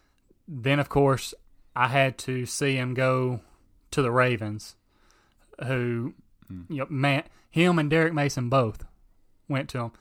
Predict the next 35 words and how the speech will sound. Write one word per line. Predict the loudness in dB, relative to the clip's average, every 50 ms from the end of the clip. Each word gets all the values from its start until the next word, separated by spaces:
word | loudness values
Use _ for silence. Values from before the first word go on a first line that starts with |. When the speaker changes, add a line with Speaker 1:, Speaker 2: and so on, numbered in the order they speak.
| _ _ _ _ _ _ _ _ -4
Speaker 1:
And, | -2 -2 0 0 -2 -4 -2
you | 0 0
know, | 2 2 4
that, | 4 4 2 2 0
that | 2 2 2 4
hurt | 4 2 2 0
me. | -2 -8 -12 -12 -16 _ -12
Speaker 2:
That | -4 2 2 2 2 2
playoff | 0 2 4 4 2 2 0
game | -4 -6 -4 -4 -4 -6 -6
this | -8 -10
past | -8 -6 -6 -6 -6 -6 -8
year | -8 -8
was | -6 -6 -6
really | -6 -6 -6
just | -8 -10 -12 -18
payback | -16 -12 -12 -10 -10 -10 -10 -10 -10 -12 -14
for | -18 _ -12 -10 -10 -8 -8 -8 -10 -12 -12 -14 -12 -12 -12 -12 -14 -18 -20 -20 -20 -20 -20 -20 -20 -20 -20 _ -20 _ -4
Speaker 1:
Taking | 0 0 0 2 0 -4
McNair. | -4 -2 -2 -2 -2 -2 -4 -6 _ _ _ _ _ _ _ _ _ _ -12
Speaker 2:
taking | -10 -10 -8 -8 -8 -8 -8 -10 -12 -16 _ _ -2
all | 0 2 2 2
the | 0
players | -6 -10 -10 -10 -10 -12 -12
that | -14 -14
they | -14 -14
took. | -12 -12 -12 -14 -14 -16 -20 -20 -20 -20 -20 -20 _ -20 -20 _ -2
Speaker 1:
But, | 2 4 6 6 6 2 -2 _ _ _ -4
yeah, | 0 2 2 2 0 0
McNair, | -2 -2 2 4 4 6 6 6 6 6 4 2 -2 -2
like | -2 0 0
I | -2
said, | -2 -2 0 2
he | 0 2
just, | 2 0 -2 -2 -4 -12 -14